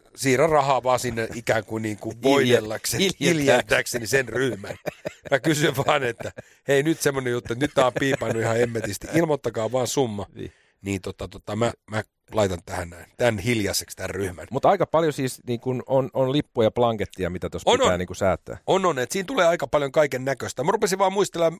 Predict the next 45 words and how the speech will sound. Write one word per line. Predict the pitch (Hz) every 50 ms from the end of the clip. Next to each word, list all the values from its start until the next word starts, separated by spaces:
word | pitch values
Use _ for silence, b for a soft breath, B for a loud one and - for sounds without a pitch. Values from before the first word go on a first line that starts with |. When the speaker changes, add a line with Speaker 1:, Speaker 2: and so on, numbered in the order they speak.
| _ -
Speaker 1:
mitä | 214 254 294 302 285
muistat | 214 - - - 160 -
omasta | - 196 170 120 - - 127
nuoruudesta? | 127 120 113 101 101 98 95 101 - - 120
Meillähän | 139 190 214 185 147 120 131 120
se | - 147
oli | 147 147 147
reissuvihko. | - 202 202 160 - - - - - 113 - _ _ _ - _ _ -
Speaker 2:
Reissuvihko | - 151 156 - - 175 160 165 151 - _ - 110
oli | 101 98 98
joo. | 98 98 92
Mu-, | 104 117 113
munkin | - - 127 123 117 - 98
mielestä | 90 90 87 -
meillä | - 98 95 95
oli | 92 92
joku | 92 92 - 87
semmonen. | 85 104 95 92 87 82 82 80 - _ _ _ - - 101 117 123 120 98 127 151
Niitä | 156 160 151 165
oikeastaan | 156 147 160 175 - 156 - 143
Speaker 1:
Sä | 139
oot | 156 -
ollut | 196 185 156 -
kuitenkin | 185 180 160 156 139 147 147
mun, | 151 185 175
jos | 165 -
mä | 170
oon | 160
Speaker 2:
Reissulovihko. | 160 - 190 185 185
Speaker 1:
ymmärtänyt | 190 180 165 - 180 175 180
oikein, | 190 175 143 147
niin | 131 120
sä | -
oot | 147 165
ollut | 190 156 -
kuitenkin | - 175 160 143 151
aika | 147 143 147 - -
kiltti | - 220 214 156 - _ _ - 101 101
oppilas. | 90 90 _ _ - 82 76 80 - - -
Speaker 2:
Mä | 160 190 196
olin | 196 226 226 214 208
kyllä | - 202 190 180 170
kieltämättä. | - 214 214 202 160 156 143 -
Se | - 180
ainoa | 185 226 240 214 180 156